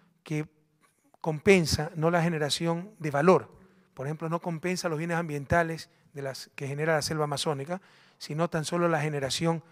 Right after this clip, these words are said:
de mercancía. Incluso aquí también se ven las relaciones de poder, ¿ah? Si ese medio ambiente lo produjeran los países ricos, y fuéramos nosotros los consumidores, contaminadores de ese medio ambiente,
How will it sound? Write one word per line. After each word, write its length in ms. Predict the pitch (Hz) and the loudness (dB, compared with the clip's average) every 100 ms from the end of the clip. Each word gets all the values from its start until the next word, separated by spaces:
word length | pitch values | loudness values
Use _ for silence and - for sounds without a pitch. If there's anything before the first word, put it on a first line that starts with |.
| - | -4
de 140 | 147 | -2
mercancía. 540 | 147 151 151 247 170 - | 0 0 0 0 -2 -4
Incluso 400 | 165 151 202 247 | -8 0 2 4
aquí 420 | 226 247 262 - - | 6 4 2 -2 -6
también 240 | 151 180 | -2 0
se 120 | 185 | 0
ven 120 | 190 | 0
las 100 | 208 | 0
relaciones 360 | 180 151 175 180 | 0 -2 -2 -2
de 40 | |
poder, 300 | 170 156 165 | 2 2 2
¿ah? 100 | 131 - - _ _ _ _ _ _ | -2 -10 -20 _ _ _ _ _ _
Si 280 | - - 175 | -8 -2 2
ese 180 | 233 247 | 4 4
medio 240 | 226 226 | 4 6
ambiente 420 | 208 208 208 151 139 | 4 2 0 -2 -4
lo 100 | 127 | 0
produjeran 420 | 143 139 180 185 | 0 2 2 4
los 120 | 165 | 4
países 340 | 151 175 180 | 4 4 6
ricos, 460 | 175 185 - 156 - - _ _ | 6 6 2 -6 -8 -20 _ _
y 80 | 143 | -8
fuéramos 280 | 185 185 185 | -2 -2 -2
nosotros 380 | 147 196 202 | -2 0 2
los 120 | 170 - | 0 0
consumidores, 680 | 151 147 143 139 196 156 | -2 -4 -6 -2 -2 -2
contaminadores 640 | - 139 135 135 131 156 180 | -6 -8 -8 -8 -2 0 0
de 20 | |
ese 120 | 156 156 | -2 -4
medio 180 | 165 | -4
ambiente, 440 | 175 170 135 131 | -4 -4 -6 -6